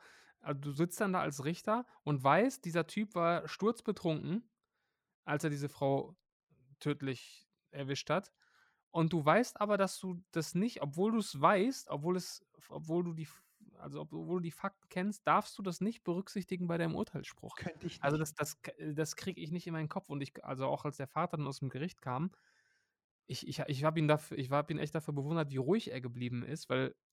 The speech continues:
Speaker 1: ich weiß nicht, wie ich da aus diesem Gerichtssaal gekommen wär an seiner Stelle.
Speaker 2: Ja,
Speaker 1: Also
Speaker 2: also
Speaker 1: das, das, das kannst du doch niemandem erklären, dass dieser Typ jetzt,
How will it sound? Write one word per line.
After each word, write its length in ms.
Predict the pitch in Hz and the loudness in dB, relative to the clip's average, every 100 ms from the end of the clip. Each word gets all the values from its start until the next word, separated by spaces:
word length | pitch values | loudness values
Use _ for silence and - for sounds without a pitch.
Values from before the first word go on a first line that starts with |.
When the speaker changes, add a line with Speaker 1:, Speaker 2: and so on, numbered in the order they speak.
| _ _ _ _ _ _ | _ _ _ _ _ _
Speaker 1:
ich 200 | - 123 | -12 0
weiß 320 | 139 175 180 190 | 4 4 2 -2
nicht, 220 | 196 - | -4 -2
wie 140 | 160 | -4
ich 120 | 185 | 0
da 80 | 175 | 2
aus 160 | 165 160 | 2 2
diesem 240 | 165 160 | 0 0
Gerichtssaal 420 | 143 202 - 131 | 0 -2 0 2
gekommen 360 | 127 - 120 113 | 2 0 -2 0
wär 120 | 117 | 0
an 140 | 117 120 | 0 -2
seiner 240 | 117 117 | -2 -6
Stelle. 380 | - 113 117 127 _ _ _ _ _ - | -8 -8 -8 -10 _ _ _ _ _ -8
Speaker 2:
Ja, 220 | 156 156 - _ | -6 -6 -12 _
Speaker 1:
Also 220 | 127 127 | -4 -2
Speaker 2:
also 180 | 175 185 | 0 0
Speaker 1:
das, 140 | - - _ | -4 -14 _
das, 120 | - - | -10 -4
das 180 | 147 | -4
kannst 280 | - 196 202 | 0 -2 0
du 40 | 165 | -2
doch 140 | 151 | 2
niemandem 440 | 175 208 196 185 | 2 4 2 0
erklären, 500 | 160 160 185 233 160 | -2 -2 -2 0 0
dass 140 | 120 - | -4 -4
dieser 260 | 170 180 | -2 -2
Typ 280 | - 185 190 | -2 -6 -2
jetzt, 260 | 226 - | -2 -2